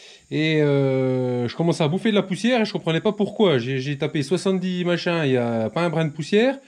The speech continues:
Et là, ça commençait à plus aspirer du tout, l'aspirateur forçait et tout. Et en fait, voilà, j'ai démonté le petit cache qui va devant, là.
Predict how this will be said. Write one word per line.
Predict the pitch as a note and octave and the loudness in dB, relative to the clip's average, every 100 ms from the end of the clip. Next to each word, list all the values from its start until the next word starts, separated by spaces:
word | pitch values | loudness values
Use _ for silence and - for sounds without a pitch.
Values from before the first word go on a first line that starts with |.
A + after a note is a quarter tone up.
| - - _ - | -20 -20 _ -6
Et | D3 | 0
là, | G3+ | 2
ça | G3+ | 0
commençait | - E3+ D#3+ G#3+ | -2 -2 0 0
à | G3 | -2
plus | G3 | 2
aspirer | F#3 - F3+ E3+ | 0 0 -2 -2
du | E3 | 0
tout, | A3+ A#3 | 2 4
l'aspirateur | F#3+ - E3+ D#3+ E3+ | 2 0 -4 -2 -4
forçait | - F3 - G3 | -2 -4 0 0
et | F3+ | 0
tout. | D3 | 0
Et | C#3+ | 0
en | |
fait, | C#3 G#3 F#3 | 2 0 0
voilà, | E3+ A2+ - - - - | 0 0 -6 -20 -20 -20
j'ai | - D3+ | -6 2
démonté | F#3 G#3 G#3 G3 | 2 2 2 0
le | F#3+ | 0
petit | F3+ | -4
cache | G3 F3+ - | -2 -2 -2
qui | - D#3+ | -6 -4
va | D#3 | -2
devant, | D3 A3 | 0 2
là. | A#3 A3+ | 2 2